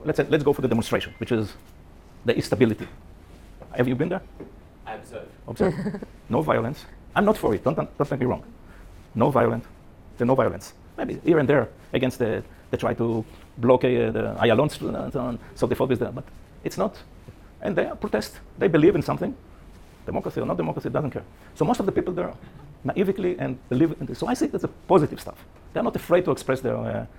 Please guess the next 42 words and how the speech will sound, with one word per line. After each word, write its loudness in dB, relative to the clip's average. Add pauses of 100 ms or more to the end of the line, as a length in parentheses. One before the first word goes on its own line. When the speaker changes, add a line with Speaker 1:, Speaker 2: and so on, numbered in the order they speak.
(140)
Speaker 1:
their -2
view. -6 (920)
And -6
the 0
police 0
basically -4
treat -6
them -4
like -4
Jewish, -6 (160)
talking -2
with -4
you. -4
They're 2
not -2
really 4
police. 0 (460)
They -2
let 2
them -2
do 2
this, 6
let 0
them 0
do 2
that. 0 (360)
So 2 (180)
somebody 0
came 2
from 0
the 4
outside 2
and -2
said, 2
"No, 0
they 4
should 2
do 4
that 2
and -2
should -4
that." -6